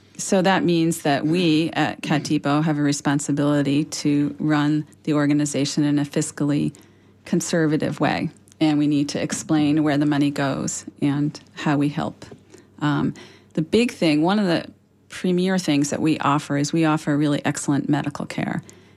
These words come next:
And there's two, we have two medical facilities. We have the shelter medical, and we also have a cat care clinic.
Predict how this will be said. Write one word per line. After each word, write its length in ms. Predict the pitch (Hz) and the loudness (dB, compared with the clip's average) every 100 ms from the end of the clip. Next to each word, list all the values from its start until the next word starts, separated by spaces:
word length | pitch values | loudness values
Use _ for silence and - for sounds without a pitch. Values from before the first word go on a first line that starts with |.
| - | -6
And 420 | - 156 147 143 139 | 2 2 4 2 2
there's 220 | 151 151 | 0 -2
two, 240 | - 190 160 | -2 2 2
we 80 | |
have 140 | 156 156 | 2 0
two 180 | - 233 | 0 2
medical 380 | 165 156 - | 2 2 -2
facilities. 680 | 143 143 - 139 - 165 - | -4 -4 -2 -2 -2 -2 0
We 80 | 156 | 0
have 260 | 156 156 143 | 2 2 0
the 100 | 139 | -2
shelter 420 | - 139 143 170 | -2 -2 0 0
medical, 520 | 170 160 170 196 202 214 - - - | 2 2 0 0 0 -2 -10 -20 -2
and 140 | 165 175 | 2 4
we 140 | 175 | 4
also 260 | 143 151 160 | 2 0 -4
have 500 | 151 143 147 151 147 | -4 -4 -4 -4 -4
a 60 | 165 | -4
cat 260 | - 135 - | -2 -2 -2
care 200 | - 143 | -4 -4
clinic. 440 | - - - - | -2 -4 -6 -10